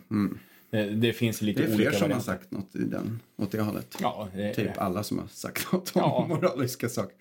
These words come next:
Speaker 2: Ja, precis.
Speaker 1: <laughs>
Speaker 2: Precis.
Speaker 1: Eh, men, men det här med tinget i sig, alltså,
Speaker 2: Man
Speaker 1: i
Speaker 2: skulle ju, äh, skit i det.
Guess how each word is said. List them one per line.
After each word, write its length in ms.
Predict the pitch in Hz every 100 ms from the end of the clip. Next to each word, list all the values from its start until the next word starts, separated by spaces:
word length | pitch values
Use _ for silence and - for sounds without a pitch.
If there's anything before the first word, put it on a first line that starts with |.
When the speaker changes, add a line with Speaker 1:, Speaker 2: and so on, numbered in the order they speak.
| -
Speaker 2:
Ja, 320 | 180 123 - -
precis. 300 | 127 120 -
Speaker 1:
<laughs> 920 | 160 - 131 123 - _ _ _ _
Speaker 2:
Precis. 360 | 110 147 - - - - -
Speaker 1:
Eh, 320 | 131 127 123
men, 200 | 131 143
men 160 | 147 156
det 60 | 151
här 100 | 156
med 180 | 156 156
tinget 260 | 156 151
i 40 | -
sig, 220 | 160 131
alltså, 200 | 131 147
Speaker 2:
Man 160 | 135
Speaker 1:
i 40 | 101
Speaker 2:
skulle 360 | 143 123 95
ju, 160 | 123 120
äh, 120 | 110
skit 340 | - 233 233 240
i 40 |
det. 200 | 240